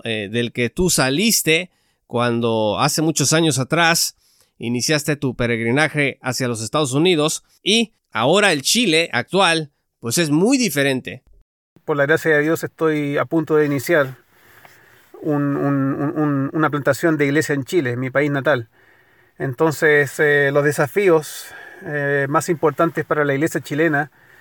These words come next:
Speaker 2: el día de hoy, yo creo que tienen que ver con, con las cosas, eh, internas que la iglesia está experimentando,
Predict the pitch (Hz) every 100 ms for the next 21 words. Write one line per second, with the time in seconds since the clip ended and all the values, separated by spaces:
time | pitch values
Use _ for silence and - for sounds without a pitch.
0 | _ _ _ _ _ - 143 151 151 147
1 | 151 170 147 151 143 160 165 143 156 151
2 | 151 147 147 143 139 123 - 165 160 156
3 | 147 165 156 - 160 151 151 147 147 143
4 | 143 139 135 131 131 117 - _ _ -
5 | _ _ _ _ _ _ _ 151 143 -
6 | 180 170 160 - - - - - - -
7 | - 156 143 135 131 127 127 117 - -
8 | _ - - 156 143 - 185 139 123 -
9 | - - _ _ _ _ _ - 156 147
10 | 147 143 139 135 - _ - 143 139 160
11 | 160 165 156 147 - 160 160 151 147 -
12 | - 165 151 147 135 175 160 135